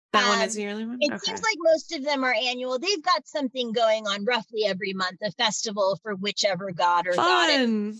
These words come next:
Speaker 1: That's
Speaker 2: Yeah.
Speaker 1: really fun. And what does keeping the doll, like, in the cross sections, d-, if, like,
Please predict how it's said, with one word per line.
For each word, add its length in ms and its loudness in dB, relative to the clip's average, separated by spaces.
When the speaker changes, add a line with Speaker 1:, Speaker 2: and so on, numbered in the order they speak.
Speaker 1:
That's 220 2
Speaker 2:
Yeah. 60 2
Speaker 1:
really 200 2
fun. 460 -4
And 360 2
what 200 0
does 380 2
keeping 460 0
the 120 2
doll, 600 2
like, 300 -2
in 160 -2
the 100 0
cross 360 -4
sections, 600 -4
d-, 180 -8
if, 220 -4
like, 400 -2